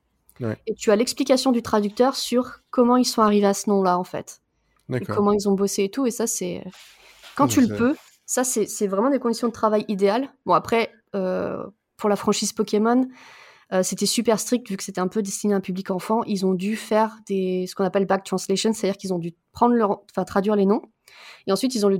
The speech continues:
Speaker 2: dû les retraduire. Alors, je crois qu'ils ont travaillé depuis le japonais, donc ils ont dû les retraduire en japonais, à peu près, pour
Speaker 1: Mhm.
Speaker 2: expliquer leur choix et demander validation, euh, au créateur.
Speaker 1: Bah oui.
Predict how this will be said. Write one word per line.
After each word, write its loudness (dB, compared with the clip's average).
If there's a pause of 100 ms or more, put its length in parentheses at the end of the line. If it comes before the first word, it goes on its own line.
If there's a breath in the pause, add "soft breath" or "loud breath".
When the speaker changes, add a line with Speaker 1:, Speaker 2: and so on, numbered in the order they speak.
(140)
Speaker 2:
dû -2
les 4
retraduire. 2
Alors, 4
je -10
crois 0
qu'ils -4
ont 0
travaillé -4
depuis -2
le 0
japonais, 0
donc -8
ils 0
ont 2
dû -2
les 0
retraduire 2
en 4
japonais, 2
à -2
peu -4
près, -2 (480 soft breath)
pour -2
Speaker 1:
Mhm. -8
Speaker 2:
expliquer 0
leur 2
choix 2
et 2
demander 2
validation, 0
euh, -4 (100)
au -8
créateur. -10 (440)
Speaker 1:
Bah -12
oui. -12